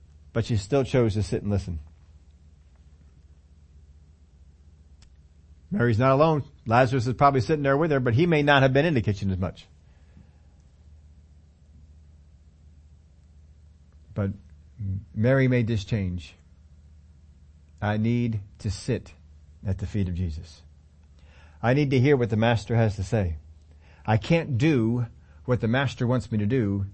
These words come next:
if I don't hear it from him." We gotta hear what the Master has to, to say to us. Jesus' words to Mary was, "She has chosen the good part." Now, good there means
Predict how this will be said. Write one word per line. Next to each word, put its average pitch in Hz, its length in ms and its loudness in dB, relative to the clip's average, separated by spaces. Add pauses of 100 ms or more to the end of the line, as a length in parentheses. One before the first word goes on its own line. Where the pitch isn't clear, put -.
(400)
if 101 120 -6
I 113 40 0
don't 110 180 -2
hear 107 260 0
it 90 120 -8
from 92 140 -4
him." 85 280 0 (1700)
We 107 100 -2
gotta 104 200 2
hear 110 180 2
what 101 140 -2
the - 40 -4
Master 98 360 -2
has 95 220 -2
to, 104 100 -14 (260)
to - 80 -10
say 107 160 -2
to 90 120 -6
us. 80 180 -12 (1700)
Jesus' 131 280 4
words 151 200 4
to 151 80 -2
Mary 156 220 6
was, 156 220 6
"She 180 140 0
has 156 180 2
chosen 160 380 2
the 143 80 2
good 143 180 0
part." 156 300 2 (800)
Now, 135 140 6
good 175 280 6
there 165 220 8
means 160 440 2